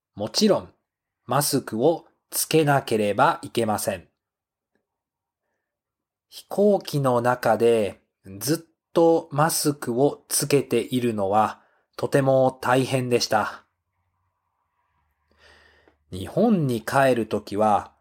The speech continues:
もっと長いフライトですから、もっと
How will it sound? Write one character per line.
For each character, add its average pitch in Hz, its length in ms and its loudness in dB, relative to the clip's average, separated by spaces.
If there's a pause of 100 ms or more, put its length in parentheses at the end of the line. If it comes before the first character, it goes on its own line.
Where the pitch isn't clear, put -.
(420)
も 104 260 0
っ - 300 -14
と 143 340 0 (100)
長 110 480 2
い 117 140 -2
フ 107 240 -6
ラ 110 160 4
イ 110 120 -4
ト 107 140 0
で 110 140 0
す - 160 -8
か 95 120 -2
ら、 107 340 0 (680)
も 120 160 -2
っ 147 140 -2
と - 180 -2